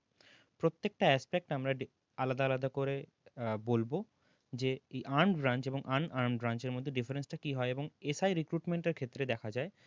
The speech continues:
আর্মড ব্রাঞ্চ এবং আনআর্মড ব্রাঞ্চে ডিফারেন্টলি রিক্রুটমেন্ট হয়, আলাদা আলাদা করে রিক্রুটমেন্ট হয়। তো এই আর্মড এবং আনআর্মড ব্রাঞ্চ কি জিনিস,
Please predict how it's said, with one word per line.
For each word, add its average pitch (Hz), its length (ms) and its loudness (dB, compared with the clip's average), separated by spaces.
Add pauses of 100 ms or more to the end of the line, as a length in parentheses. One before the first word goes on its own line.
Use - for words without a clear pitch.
(220)
আর্মড 165 300 2
ব্রাঞ্চ 156 320 2
এবং 135 200 -4
আনআর্মড 143 400 2
ব্রাঞ্চে 120 400 -2 (220)
ডিফারেন্টলি 165 580 0
রিক্রুটমেন্ট 123 580 -6
হয়, 107 160 -10
আলাদা 135 300 0
আলাদা 139 220 2
করে 123 200 0
রিক্রুটমেন্ট 110 540 -8
হয়। 107 120 -14 (1500)
তো 156 60 4
এই 151 120 6
আর্মড 170 320 4
এবং 147 180 4
আনআর্মড 127 280 2
ব্রাঞ্চ 120 260 0
কি 147 120 -4
জিনিস, 196 360 -4